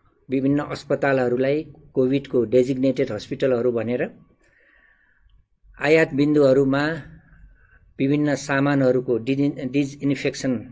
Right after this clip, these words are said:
गर्ने काम गरेर पिपिईको युज सम्बन्धी कुरा, टेस्ट कसरी गर्ने भनेर विभिन्न कार्यविधि बनाएर गइरहेको हिसाबले पनि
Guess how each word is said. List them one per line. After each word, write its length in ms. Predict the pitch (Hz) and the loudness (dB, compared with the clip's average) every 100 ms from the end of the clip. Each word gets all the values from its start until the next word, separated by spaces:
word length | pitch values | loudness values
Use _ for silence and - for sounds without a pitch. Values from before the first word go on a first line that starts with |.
| - - _ _ _ | -20 -20 _ _ _
गर्ने 400 | 117 127 127 127 | 2 4 4 0
काम 340 | 120 127 127 127 | 0 -2 0 2
गरेर 320 | 127 127 151 - - - - _ _ - _ _ _ _ _ _ - | 4 4 2 -2 -14 -20 -20 _ _ -20 _ _ _ _ _ _ -6
पिपिईको 440 | 139 156 147 147 | 0 2 2 2
युज 300 | 123 135 143 | 2 2 0
सम्बन्धी 500 | - 139 139 135 135 | 0 2 2 2 0
कुरा, 260 | 135 139 165 - - _ _ - | 0 -2 -2 -8 -20 _ _ -2
टेस्ट 300 | 147 143 - | 0 0 -2
कसरी 340 | 147 - 147 | -2 0 0
गर्ने 360 | 139 135 127 127 | 2 2 2 0
भनेर 420 | 107 110 123 147 | -2 -2 -2 -2
विभिन्न 500 | 170 131 131 131 127 | -4 -2 0 0 0
कार्यविधि 540 | 131 127 139 135 131 135 | -2 0 2 0 -2 0
बनाएर 440 | 123 120 120 123 | 0 -2 -2 -4
गइरहेको 540 | 120 123 127 127 120 120 | 0 2 4 2 2 -2
हिसाबले 440 | 104 117 113 117 | -4 -6 -4 -4
पनि 340 | 117 123 208 | -4 -4 -6